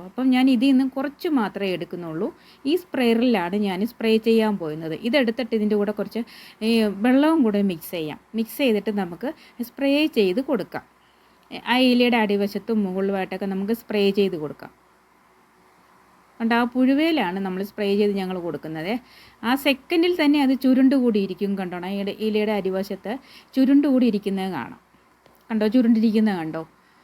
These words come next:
നല്ല എഫക്റ്റ് ഉള്ളത്. കാന്താരിയും ഇത് സവോളയും കൂടെ എരിയുള്ളതായതുകൊണ്ട് തന്നെയാണ്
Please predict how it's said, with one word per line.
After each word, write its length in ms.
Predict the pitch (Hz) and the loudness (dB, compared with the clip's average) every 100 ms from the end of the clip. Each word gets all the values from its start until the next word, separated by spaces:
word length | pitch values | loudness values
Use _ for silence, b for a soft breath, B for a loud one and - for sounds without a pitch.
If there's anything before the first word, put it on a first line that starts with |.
| b | b
നല്ല 300 | 226 262 277 311 | 0 2 4 2
എഫക്റ്റ് 400 | 277 381 - 302 | 0 -4 -4 -2
ഉള്ളത്. 160 | 214 202 | -2 -2
കാന്താരിയും 640 | 208 214 226 247 294 311 359 - | 0 2 2 2 2 2 -2 -6
ഇത് 200 | 196 202 208 208 226 | -6 -2 0 0 -2
സവോളയും 420 | 220 240 269 277 | -2 2 4 4
കൂടെ 140 | 285 285 226 | 4 2 2
എരിയുള്ളതായതുകൊണ്ട് 840 | 262 285 277 254 220 220 226 226 226 | 2 0 0 0 0 2 2 2 0
തന്നെയാണ് 360 | 208 202 202 | 0 -2 -2